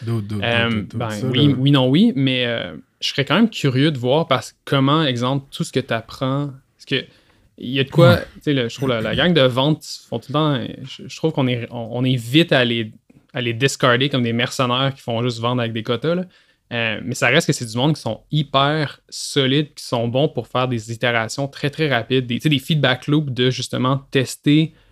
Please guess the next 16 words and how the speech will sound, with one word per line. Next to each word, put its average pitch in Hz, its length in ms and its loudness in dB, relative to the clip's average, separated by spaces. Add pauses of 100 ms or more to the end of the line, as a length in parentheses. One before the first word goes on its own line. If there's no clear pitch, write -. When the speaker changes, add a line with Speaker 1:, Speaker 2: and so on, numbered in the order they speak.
Speaker 2:
une 131 160 2
approche, 131 760 0
puis - 140 -20
tester 143 380 -2
un, 127 240 0
un 117 80 -4
pitch - 460 -6 (440)
et 123 80 -6
un 113 140 -4
positionnement 123 520 -2
finalement. 170 320 -4 (560)
Puis, - 200 -10 (100)
fait 139 160 0
que - 100 -20
est-ce - 300 -2
que 233 460 -2